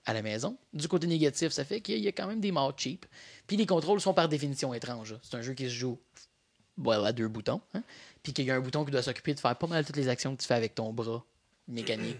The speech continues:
pour le tirer, te décrocher, te balancer, et cetera. Euh, puis il y a quand même, par contre, quelques améliorations qui ont été faites là, en modernisant le jeu. Je vais y revenir un peu plus tard. Mais en grande partie, c'est la pré-, présentation qui s'améliore.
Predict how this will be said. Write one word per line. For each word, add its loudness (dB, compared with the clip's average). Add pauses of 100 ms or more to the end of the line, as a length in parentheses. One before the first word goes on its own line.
pour -12
le -8
tirer, -4
te -4
décrocher, -4
te -12
balancer, -6
et -6
cetera. -8 (720)
Euh, 2 (460)
puis 0
il 2
y 4
a 8
quand 8
même, 6
par 4
contre, 4
quelques 4
améliorations 2
qui -2
ont 0
été -4
faites 2
là, 4
en 0
modernisant -2
le -4
jeu. -2
Je -4
vais 2
y -2
revenir -2 (140)
un -2
peu -4
plus -8
tard. 0 (400)
Mais 10
en 10
grande 6
partie, 0
c'est 4
la 4
pré-, 2
présentation 2 (500)
qui -2
s'améliore. -2